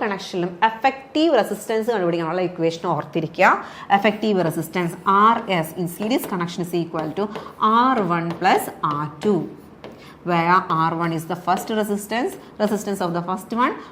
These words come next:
R two is the resistance of the second one. ഇതേപോലെ തന്നെ, ആ, നമ്മളിവിടെ എടുത്തു ആർ വൺ ഒന്നാമത്തെ റെസിസ്റ്റൻസിൻ്റെ റെസിസ്റ്ററായിട്ടും ആർ ടു രണ്ടാമത്തെ റെസിസ്റ്ററിൻ്റെ റെസിസ്റ്റൻസ് ആയിട്ട് എടുത്താൽ, what is the equation for finding the effective resistance in a parallel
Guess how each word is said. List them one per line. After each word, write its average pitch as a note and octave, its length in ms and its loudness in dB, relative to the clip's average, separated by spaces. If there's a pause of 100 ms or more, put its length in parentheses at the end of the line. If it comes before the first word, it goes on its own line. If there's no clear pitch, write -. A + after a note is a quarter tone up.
R F#3+ 260 2
two F#3+ 140 0
is D#3+ 100 0
the F3 120 0
resistance E3 400 -6
of D3 100 -6
the E3 140 -6
second B3 260 -2 (100)
one. D3 100 -4 (300)
ഇതേപോലെ C4 580 4
തന്നെ, B3 220 0 (280)
ആ, A#3+ 80 2 (120)
നമ്മളിവിടെ A3+ 360 2
എടുത്തു G3+ 220 0 (320)
ആർ G3+ 140 0
വൺ F#3+ 160 2
ഒന്നാമത്തെ F3+ 400 2
റെസിസ്റ്റൻസിൻ്റെ F3+ 640 -2
റെസിസ്റ്ററായിട്ടും E3 640 -4 (180)
ആർ F#3+ 120 4 (120)
ടു F#3+ 60 4 (140)
രണ്ടാമത്തെ F#3+ 540 2 (340)
റെസിസ്റ്ററിൻ്റെ F#3+ 600 0
റെസിസ്റ്റൻസ് F#3 420 -2 (100)
ആയിട്ട് G3 220 4
എടുത്താൽ, F#3+ 260 2 (280)
what G3+ 160 6
is G3+ 100 0
the G#3 100 2
equation G3 420 -2
for G3+ 80 -4 (100)
finding G3 340 0
the G3+ 80 0 (160)
effective A3+ 400 -4 (100)
resistance G3 460 -8
in G#3 60 -4
a D4 100 -4 (300)
parallel A#3+ 260 6